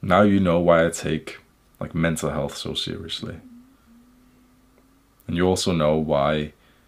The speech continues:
my brain just seems to work in, in these like, primal examples, these animalistic tendencies, this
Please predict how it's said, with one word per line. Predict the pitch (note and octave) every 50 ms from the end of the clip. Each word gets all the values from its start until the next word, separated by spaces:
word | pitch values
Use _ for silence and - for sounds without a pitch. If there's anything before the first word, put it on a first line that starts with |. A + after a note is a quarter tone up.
| _ _ _ _ -
my | F2+ E2
brain | D2+ C#2+ - E2 D#2+ D#2 D#2+ E2+ F2+ F2
just | F#2 F2+ -
seems | - F2+ F2 E2+ D#2+ -
to | - E2
work | D#2 D2 C#2+ C#2+ D2+ D2+ D2 D2 -
in, | D#2 D#2 D2+ -
in | - D#2 D2
these | D2 D2+ C#2+ D2 C#2+ C#2+ - - - _ _ _ _ _ _ _ _ _ _ _ -
like, | - - - - - - _ - -
primal | - - - - G2+ F2+ D2+ E2 F2+ F2 F2 E2+ D#2+ E2
examples, | D#2+ C#2 C#2 D2+ D2 D#2 D#2+ D2+ - D#2+ D2+ D#2 D#2+ D2+
these | E2 D2+ -
animalistic | - F2 E2+ D#2+ D#2+ D#2 D2+ D#2+ - - - F2 - -
tendencies, | - - D#2+ D#2+ D#2 D2+ D2 - - E2 D#2+ D2+ -
this | D#2 D2+ -